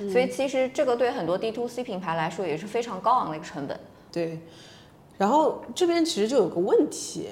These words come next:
Speaker 1: 我其实当时在想的时候，在二零一九年的时候不是写D T C品牌，并且说中国新消品牌会有更大机会嘛。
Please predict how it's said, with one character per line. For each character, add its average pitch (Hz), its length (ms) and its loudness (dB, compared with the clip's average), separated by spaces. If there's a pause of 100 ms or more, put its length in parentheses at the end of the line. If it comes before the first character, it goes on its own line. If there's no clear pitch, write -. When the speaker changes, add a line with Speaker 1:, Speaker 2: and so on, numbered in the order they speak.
(260)
Speaker 1:
我 202 120 -2
其 196 160 -4
实 247 80 0
当 277 240 2
时 185 240 -6
在 196 160 2
想 - 240 -6
的 165 60 -12
时 175 140 -6
候， 175 280 0 (520)
在 196 340 4
二 196 140 2
零 202 120 2
一 208 40 0
九 196 100 0
年 170 140 -2
的 180 80 -4
时 185 40 -2
候 185 80 0
不 185 120 -4
是 196 40 -2
写 160 380 -4
D 185 140 -6
T 175 160 -4
C 180 100 -4
品 175 180 -4
牌， 165 200 -6
并 196 180 -2
且 175 160 -2
说 180 180 -2
中 214 220 -2
国 185 80 0
新 185 160 -2
消 185 80 -2
品 180 140 -4
牌 165 180 -6
会 175 140 -4
有 180 40 -4
更 190 120 -4
大 165 160 -4
机 - 180 -6
会 214 160 2
嘛。 - 160 -4